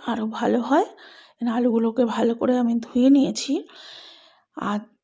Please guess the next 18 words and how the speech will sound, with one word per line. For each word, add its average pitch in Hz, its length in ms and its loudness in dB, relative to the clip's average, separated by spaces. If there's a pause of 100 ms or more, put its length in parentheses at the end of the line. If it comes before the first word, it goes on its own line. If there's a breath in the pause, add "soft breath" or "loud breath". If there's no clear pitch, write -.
(240)
যেহেতু 269 360 2
গোটা 254 440 0
আলু 254 220 4
নিয়েছি, 247 680 2 (120)
এটা 226 320 -4 (560 loud breath)
ভেতরে 262 360 0
সিদ্ধ 277 320 -2
করার 285 220 2
সময় 330 280 0
অনেক 254 300 0
সময় 262 260 -2
দেখা 247 320 -2
যায় 370 220 2
যে 370 120 0
ভিতরটা 269 520 -2 (300 loud breath)
শক্ত - 460 -4
হয়ে 233 180 0
থাকে, - 440 -8